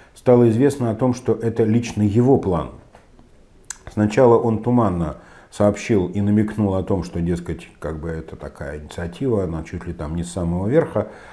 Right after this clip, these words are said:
Однако чиновники федерального ведомства, э, образовательного ведомства Респу-, Российской Федерации утверждают, что эта инициатива исходит лично от господина Сидякина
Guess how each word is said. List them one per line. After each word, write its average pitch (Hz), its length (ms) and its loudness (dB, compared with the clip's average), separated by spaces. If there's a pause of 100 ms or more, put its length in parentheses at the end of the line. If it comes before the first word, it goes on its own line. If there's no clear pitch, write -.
(140)
Однако 147 440 2
чиновники 135 760 2
федерального 107 1040 2
ведомства, 90 800 -2 (480)
э, 85 360 -4 (280)
образовательного 104 720 4
ведомства 92 460 0
Респу-, 101 420 -2
Российской 104 420 0
Федерации 143 720 2 (200)
утверждают, 127 680 6
что - 160 0
эта 110 140 2
инициатива 113 560 2
исходит 104 520 0
лично 113 420 2
от 85 80 -2
господина 87 480 -2
Сидякина 170 640 0